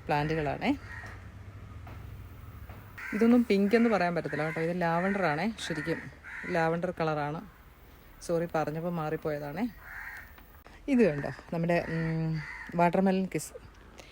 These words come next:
ഇത് നമുക്ക് ചട്ടിയിൽ ബുഷാക്കി വളർത്താൻ പറ്റുന്ന പ്ലാന്റ് ആണ്. നിറയെ പൂക്കുന്നതാണ്. ഇത് ആ കളർ തന്നെ, വാട്ടർമെലൺ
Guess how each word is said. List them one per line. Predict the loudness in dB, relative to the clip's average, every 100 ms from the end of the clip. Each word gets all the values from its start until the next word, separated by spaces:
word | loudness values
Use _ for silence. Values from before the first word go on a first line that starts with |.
| -20 -20 -4
ഇത് | 0 2
നമുക്ക് | 0 0
ചട്ടിയിൽ | -2 0 -2 0
ബുഷാക്കി | 0 0 0 0 0 -2
വളർത്താൻ | 0 -2
പറ്റുന്ന | -2 -4 0
പ്ലാന്റ് | 2 2 0
ആണ്. | 2 0
നിറയെ | 2 4 4 4 2 0
പൂക്കുന്നതാണ്. | -2 -2 -4 -6 -10 -12 -14 -16 -18 -14 -10 -10 -10 -14 -16 -14 -14 -14 -16 -18 -16 -14 -12 -10 -10 -12 -14 -16 -12 0
ഇത് | 0
ആ | 2
കളർ | 4 6 6
തന്നെ, | 6 4
വാട്ടർമെലൺ | 2 2 2 4 4